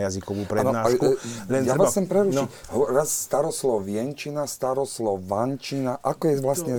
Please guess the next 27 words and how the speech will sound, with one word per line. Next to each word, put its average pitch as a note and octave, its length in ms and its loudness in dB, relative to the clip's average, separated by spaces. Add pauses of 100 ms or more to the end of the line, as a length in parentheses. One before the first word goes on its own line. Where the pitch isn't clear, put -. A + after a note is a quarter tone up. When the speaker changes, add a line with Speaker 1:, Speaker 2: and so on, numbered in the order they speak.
Speaker 1:
To-, - 160 -6
toto, - 80 -8
Speaker 2:
správne? G#2+ 280 2
Speaker 1:
toto E3 240 -4
vysvetlím C3 560 -6
o - 40 -8
chvíľočku, A#2+ 440 -8
len A#2+ 160 -6
chcem C3 280 -10
do-, B2+ 120 -6
e, A#2 160 -4
dokončiť C3 560 -2
tú C#3 160 2
vec, C3 160 4
že, A#2+ 240 -2 (320)
em, A#2 480 2
pri, A#2+ 280 2
e, A2 640 0
tých, A#2 260 -2 (180)
e, A2+ 160 -4
pri, A#2+ 160 0
pri - 160 -4
slovanskej D3 640 -2
písomnosti, A2+ 640 -4
slovanskej C3 640 -4
kultúre B2+ 400 -2
nemožno, B2 480 -2